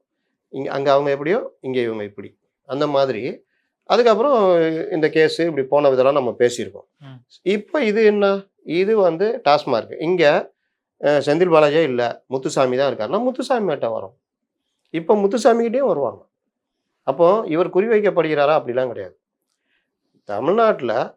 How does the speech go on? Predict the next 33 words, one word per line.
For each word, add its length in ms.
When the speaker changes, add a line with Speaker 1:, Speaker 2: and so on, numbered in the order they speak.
Speaker 1:
இப்ப 180
மணல் 480
நடந்தது. 540
Speaker 2:
ம். 260
Speaker 1:
பெரிய 340
அளவுல 240
அவங்களே 360
நாலாயிரத்தி 400
சில்லற 240
கோடின்னு 420
இ 180
டி 200
பிரஸ் 300
ரிலீஸே 260
கொடுத்தாங்க. 420
Speaker 2:
ம். 200
Speaker 1:
ஆனா 180
அதுக்கப்புறம் 400
அது 40
கம்முன்னு 300
இருக்கு. 260
அது 120
கம்முன்னு 340
இருக்கா, 520
இல்ல 200
அதுக்கு 360
பின்னாடி 280
கீழே 200
ஒர்க் 200
பண்ணிட்டு 300
இருக்காங்களான்னு 320
நமக்கு 260
தெரியாது. 340